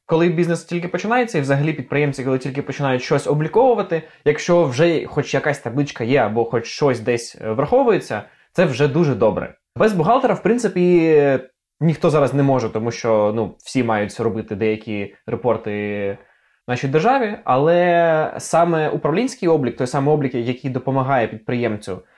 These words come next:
розуміти, що взагалі коїться з його бізнесом, зачастіше він не робиться просто, по-перше, із-за того, що не знають, як це робиться правильно, по-друге, якраз і попадають у таку пом-,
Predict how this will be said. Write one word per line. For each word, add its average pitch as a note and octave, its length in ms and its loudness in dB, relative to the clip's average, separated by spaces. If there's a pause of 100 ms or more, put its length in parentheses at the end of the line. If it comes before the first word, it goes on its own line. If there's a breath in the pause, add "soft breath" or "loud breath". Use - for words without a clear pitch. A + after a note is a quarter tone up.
(100 soft breath)
розуміти, B2 460 -2
що B2+ 140 -2
взагалі A#2+ 320 -2
коїться A#2+ 320 0
з A#2 60 -8
його D3 120 0
бізнесом, A3 440 -4
зачастіше D#3+ 560 -4
він D#3+ 440 0
не D3 140 0
робиться A3+ 360 0
просто, C#3+ 640 0 (220 loud breath)
по-перше, A#2 520 0 (320)
із-за C#3+ 240 0
того, A#2+ 220 -2
що A2+ 380 0
не C3+ 140 0
знають, A#2 340 -2
як A2+ 140 -6
це - 80 -4
робиться B3+ 320 0
правильно, F3 440 0 (200 loud breath)
по-друге, D#3+ 560 2 (200 loud breath)
якраз C#3+ 540 0
і A2+ 560 0
попадають C3 400 0
у - 20 -18
таку B2+ 180 -8
пом-, A#2+ 240 -8